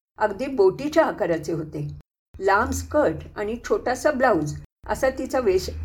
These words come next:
असायचा. सगळ्यात महत्त्वाची गोष्ट म्हणजे ती सतत तिच्या मुलाला हाका मारत इकडे तिकडे फिरताना दिसायची. "मासाओचान, मासाओचान." तिची ती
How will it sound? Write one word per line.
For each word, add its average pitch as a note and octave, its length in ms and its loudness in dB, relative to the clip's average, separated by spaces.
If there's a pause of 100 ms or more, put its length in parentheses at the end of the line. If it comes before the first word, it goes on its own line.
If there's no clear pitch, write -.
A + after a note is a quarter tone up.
(100)
असायचा. D3 460 -2 (580)
सगळ्यात B3 480 4
महत्त्वाची C#4+ 440 -2
गोष्ट B3 380 0
म्हणजे A3+ 560 0
ती D4+ 100 -4
सतत A3 600 0
तिच्या A#3+ 220 -4
मुलाला A3+ 420 2
हाका A#3 320 0
मारत A#3+ 380 2 (120)
इकडे B3 380 -2
तिकडे B3+ 240 -2
फिरताना E3 500 0
दिसायची. D3+ 500 -4 (1120)
"मासाओचान, C4+ 840 4
मासाओचान." C4+ 1000 0 (1300)
तिची A3 240 -2
ती C#4 540 -4